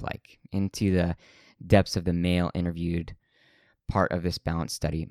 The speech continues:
Now, just as a disclosure point, all of the men and women for this study were volunteers. I had no specific demographic set, so the interviewees came from a lot of different spaces, ages, and stories.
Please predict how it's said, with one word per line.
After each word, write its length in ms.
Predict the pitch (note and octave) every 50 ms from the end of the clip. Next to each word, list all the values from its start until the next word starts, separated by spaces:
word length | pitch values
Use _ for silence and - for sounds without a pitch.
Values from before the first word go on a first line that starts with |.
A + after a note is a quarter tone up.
| - -
Now, 320 | - F#2+ F2+ F#2 F2+ F2+ F2 - _ _ _ _ _ _ _ -
just 240 | - A#2 - - -
as 160 | - G#2 G2+
a 60 | G#2 G2
disclosure 680 | F#2 F2 F#2+ - - - - E2 F2 G#2+ B2+ B2 C3+
point, 380 | - - C3 B2+ B2 A#2+ - - _ _ _ _ _ _ -
all 160 | G#2 A#2+ C3
of 60 | C3
the 60 | B2
men 580 | A2+ G2+ G2+ G2 G2 G2 G2 G2 F#2+ G2+ A2+ -
and 220 | - F#2 F2 E2+ F2
women 500 | F2+ F#2 F#2 F2+ F2+ F2+ F2 E2+ - - _ _ _ _ _ _ _ _ _ _ _ _ _ _ - -
for 220 | - G#2+ G2+ F#2+
this 140 | F#2 F2 -
study 320 | - - F2 E2+ E2+ E2+
were 180 | E2 E2+ E2 D#2+
volunteers. 580 | D2+ D#2 C#2+ C#2 - - - - - - - - -
I 60 | E2+
had 180 | F2+ F2+ E2+
no 220 | F2+ F2+ F#2 G2+ G#2
specific 540 | - - - - - - F2+ F#2 F#2+ - -
demographic 600 | F2+ F#2 G2 F2+ - F2+ F2 F2 - F2+ - -
set, 320 | - - E2+ E2+ - - - - - - - - - _
so 200 | - - - F2+
the 80 | F2 D2+
interviewees 600 | - F#2+ G2 F#2+ F#2+ F#2+ F#2 F#2 F2+ F2+ F2+ -
came 240 | - - F#2 F2 F2
from 380 | - - F#2 F2 E2+ F2 E2+ - -
a 60 | E2
lot 200 | E2 E2+ F2 F#2+
of 60 | F#2+
different 260 | G2 - - F2+ -
spaces, 640 | - - - F#2+ F2+ - - F#2+ F#2 F#2 E2+ - - - -
ages, 360 | - F2+ F2+ - F#2 F2+ E2+
and 100 | F#2 F2
stories. 480 | - - - E2+ E2+ E2 D#2 - -